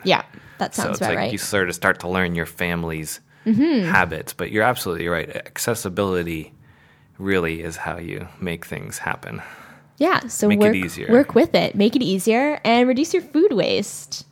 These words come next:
Speaker 1: 'Cause when you have three boys, they're gonna eat everything.
Speaker 2: Oh, yeah.
Speaker 1: So you might as well make it available to them
Speaker 2: Mm-hmm.
Speaker 1: and go for it. Um, couple more things I'll talk about in terms of reducing.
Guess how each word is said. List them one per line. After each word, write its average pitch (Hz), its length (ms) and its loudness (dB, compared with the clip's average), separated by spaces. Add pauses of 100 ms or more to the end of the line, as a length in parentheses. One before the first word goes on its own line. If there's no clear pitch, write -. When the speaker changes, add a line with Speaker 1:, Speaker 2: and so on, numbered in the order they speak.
(140)
Speaker 1:
'Cause 233 140 0
when 262 100 4
you 359 120 4
have 403 160 6
three 285 180 4
boys, 226 560 4
they're 220 120 4
gonna 302 180 2
eat 269 180 0
everything. 190 720 0
Speaker 2:
Oh, 92 140 -4
yeah. - 140 -6
Speaker 1:
So - 160 2
you 240 120 6
might 247 140 4
as 262 100 4
well 262 100 6
make 247 180 4
it 254 60 6
available 220 420 6
to 185 140 -2
them 190 360 -2 (760)
Speaker 2:
Mm-hmm. 95 240 -8
Speaker 1:
and 202 100 0
go 214 120 0
for - 180 -4
it. - 180 -8 (680)
Um, 226 680 6 (1200)
couple 277 220 4
more 269 160 6
things 254 220 4
I'll 233 80 4
talk 226 220 2
about 240 160 4
in 247 60 0
terms 214 240 4
of 202 60 0
reducing. 220 580 -4